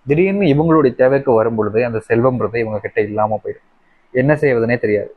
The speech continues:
யார்கிட்ட கேட்கறதுன்னு தெரியாது, கேட்டாலும் கொடுக்க மாட்டாங்க. நம்பிக்கை துரோகிகள் அதிகமா இருக்காங்க இந்த ரிஷப ராசிக்கு.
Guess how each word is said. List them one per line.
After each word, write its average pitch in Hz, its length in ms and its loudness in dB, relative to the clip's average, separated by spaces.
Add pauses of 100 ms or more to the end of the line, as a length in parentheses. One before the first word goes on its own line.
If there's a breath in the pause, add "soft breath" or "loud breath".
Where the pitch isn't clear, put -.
யார்கிட்ட 123 340 0
கேட்கறதுன்னு 117 400 -2
தெரியாது, 104 240 0
கேட்டாலும் 123 420 -2
கொடுக்க 113 200 -4
மாட்டாங்க. 104 320 -6
நம்பிக்கை 139 380 -2
துரோகிகள் 113 480 0
அதிகமா 107 300 -2
இருக்காங்க 104 280 -10
இந்த 117 160 -6
ரிஷப 107 260 -8
ராசிக்கு. 101 380 -8